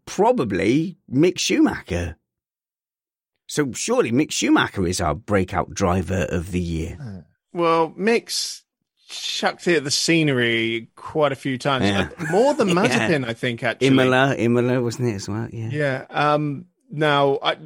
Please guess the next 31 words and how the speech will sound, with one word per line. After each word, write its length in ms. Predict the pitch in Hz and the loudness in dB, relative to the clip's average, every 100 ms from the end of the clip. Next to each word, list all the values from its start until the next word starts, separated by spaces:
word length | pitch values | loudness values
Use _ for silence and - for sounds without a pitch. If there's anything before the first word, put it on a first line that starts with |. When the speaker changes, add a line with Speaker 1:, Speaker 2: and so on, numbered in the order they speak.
| 147 | -2
Speaker 3:
that 180 | 147 160 | 0 0
being 160 | 151 | -2
said, 220 | 135 160 | 2 2
I'd 180 | 120 120 | 0 0
rather 240 | 151 156 135 | 2 2 0
he 160 | 123 | -4
does 200 | 139 139 | 0 0
it 100 | 131 | 0
now 440 | 131 139 135 123 123 | -2 0 2 2 0
in 160 | 123 | 0
a 380 | 123 120 120 117 _ _ _ _ _ - | 0 0 -2 -6 _ _ _ _ _ -12
more 320 | 135 143 135 | -2 2 4
or 60 | |
less 200 | 135 127 | 4 0
consequence-free 1040 | - - 160 143 127 - 131 - - 143 127 | -4 -4 -4 -4 -4 -4 -4 -6 -2 -2 0
year 640 | 120 131 147 131 110 127 | -4 -2 0 2 0 -4
compared 340 | - 127 131 117 | -6 -2 -2 -4
to 80 | 131 | -4
Speaker 2:
Mm. 60 | |
Speaker 3:
next 260 | 127 98 - | -4 -4 -4
season 320 | 127 117 117 | -4 -4 -4
when 160 | 120 113 | -2 -2
they 80 | |
might 240 | 113 120 113 | -2 -2 -2
actually 380 | 117 - 127 110 | -4 -4 -8 -8
be 100 | 113 | -8
fighting 400 | 127 143 151 123 | -6 -6 -6 -10
for 120 | 131 | -10
something. 440 | 131 104 - 110 - _ | -10 -10 -8 -10 -12 _
The 160 | 131 131 | -2 0
only 540 | 156 135 127 117 | 0 0 -2 -2